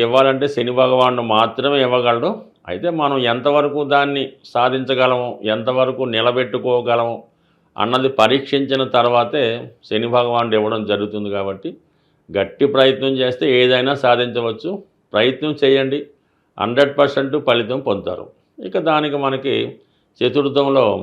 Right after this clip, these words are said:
ప్రస్తుతం గురుగ్రహం, రవిగ్రహం సంచరిస్తున్నారు జూలై పదహారు వరకు. అంటే ఈ సమయంలో మీరు ఏదైనా సొంత గృహం కొనుక్కోవాలన్నా,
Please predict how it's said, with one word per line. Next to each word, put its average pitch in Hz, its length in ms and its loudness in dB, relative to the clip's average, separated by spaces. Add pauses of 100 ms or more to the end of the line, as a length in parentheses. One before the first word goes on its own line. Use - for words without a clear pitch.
(500)
ప్రస్తుతం 120 460 0 (680)
గురుగ్రహం, 127 580 2 (840)
రవిగ్రహం 127 720 2 (120)
సంచరిస్తున్నారు 120 640 -2 (300)
జూలై 135 340 4 (100)
పదహారు 120 480 4
వరకు. 101 240 -6 (280)
అంటే 120 160 -6 (120)
ఈ 127 40 -2 (120)
సమయంలో 123 440 -2 (100)
మీరు 110 200 -2
ఏదైనా 123 260 -4 (640)
సొంత 117 280 0 (140)
గృహం 120 340 0
కొనుక్కోవాలన్నా, 120 840 0